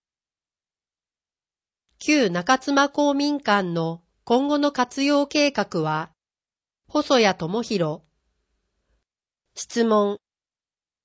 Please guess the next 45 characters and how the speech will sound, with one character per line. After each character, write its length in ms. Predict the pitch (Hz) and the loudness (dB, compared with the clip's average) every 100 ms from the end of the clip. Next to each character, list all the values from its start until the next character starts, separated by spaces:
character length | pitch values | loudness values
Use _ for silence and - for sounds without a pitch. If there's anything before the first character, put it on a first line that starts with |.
| _ _ _ | _ _ _
旧 300 | - 302 233 | 0 2 2
内 280 | 190 170 254 | -2 -4 -2
原 280 | 262 269 262 | 0 0 0
公 240 | 285 277 | -2 0
民 260 | 269 269 240 | -2 -4 -4
館、 380 | 170 160 147 - _ - | -6 -6 -10 -16 _ -8
中 260 | 185 285 | -2 -2
妻 320 | 277 269 262 220 | -2 0 0 2
分 240 | 233 240 | 0 0
館 300 | 240 226 214 | 0 0 0
は、 260 | 208 208 - _ _ _ | 0 0 -6 _ _ _
中 260 | 180 175 277 | -4 0 0
妻 340 | 285 294 294 | 0 0 2
公 260 | 285 294 285 | 2 2 2
民 280 | 302 302 285 | 2 0 0
館 240 | 208 190 | -2 0
と 160 | 180 175 | -4 -6
し 100 | - | -6
て 140 | 170 | -8
親 240 | - 202 | -4 -4
し 160 | 190 233 | -2 -2
ま 180 | 214 175 | 0 0
れ、 240 | 165 170 _ _ _ | -4 -8 _ _ _
平 260 | - 269 277 | 0 2 2
成 240 | - 294 | 0 0
三 300 | 277 269 262 | 2 2 2
十 240 | 254 277 254 | 0 0 0
年 240 | 214 190 | 0 -2
ま 100 | 175 | -4
で 300 | 160 165 170 _ - | -4 -4 -8 _ -8
地 160 | 190 | -2
元 240 | 240 262 262 | 0 0 0
の 140 | 269 | 0
拠 120 | 247 | 0
点 260 | 233 254 247 | 0 0 0
と 140 | 254 | -2
し 80 | - | 0
て 140 | 240 | -2
利 100 | 208 | 0
用 220 | 220 226 226 | 2 2 2
さ 140 | 226 | 0
れ 100 | 214 | 0
て 140 | 220 | -4
き 100 | 220 | -6
た。 260 | - 156 | -8 -10